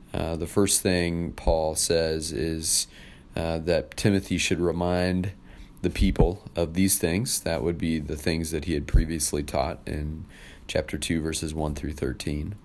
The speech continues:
and charge them before God not to quarrel about words. In other words, set forth a, a godly challenge, uh, that they should not, um,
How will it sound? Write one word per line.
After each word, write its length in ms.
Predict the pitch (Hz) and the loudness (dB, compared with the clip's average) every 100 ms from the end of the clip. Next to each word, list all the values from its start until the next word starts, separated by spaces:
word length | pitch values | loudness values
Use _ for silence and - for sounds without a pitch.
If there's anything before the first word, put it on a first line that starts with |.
| - - - - - | -18 -18 -18 -20 -8
and 100 | 87 | -4
charge 440 | 82 95 90 95 95 | 2 6 6 4 2
them 260 | 101 101 | 2 4
before 380 | 98 95 101 104 | 2 2 2 2
God 420 | 110 120 - - - - - | 2 0 -2 -4 -8 -12 -4
not 160 | 95 90 | -2 -2
to 60 | 95 | -4
quarrel 500 | - 98 92 85 90 | 0 2 4 2 0
about 280 | 90 92 | 0 -2
words. 560 | - 104 80 - - - - - - - - - | -2 -2 -2 -4 -6 -6 -12 -20 -20 -20 -16 -4
In 120 | 90 | -2
other 160 | 90 87 | 2 2
words, 380 | 85 85 87 | 2 0 0
set 520 | - - - - 117 - | 0 0 0 2 2 0
forth 500 | 120 113 113 - - | 2 2 0 -6 -4
a, 380 | 87 87 87 98 - - - - - | -2 -2 -4 -8 -16 -20 -20 -12 -6
a 100 | 90 | 0
godly 440 | 98 98 120 123 | 2 2 2 2
challenge, 760 | 110 117 117 90 71 78 - - - - - - - | 2 -2 0 -2 -2 -4 -6 -8 -20 -20 -20 -10 -4
uh, 460 | 87 87 82 82 | -2 -2 -2 -4
that 220 | 85 87 | -4 -4
they 500 | - 87 90 95 101 104 | 0 2 4 2 0 -4
should 320 | 98 - 104 | -4 0 2
not, 500 | 90 76 76 - - - - - - - - | 2 -2 -2 -4 -10 -14 -20 -20 -20 -14 -10
um, 680 | 50 50 50 50 50 50 | -6 -6 -6 -8 -8 -10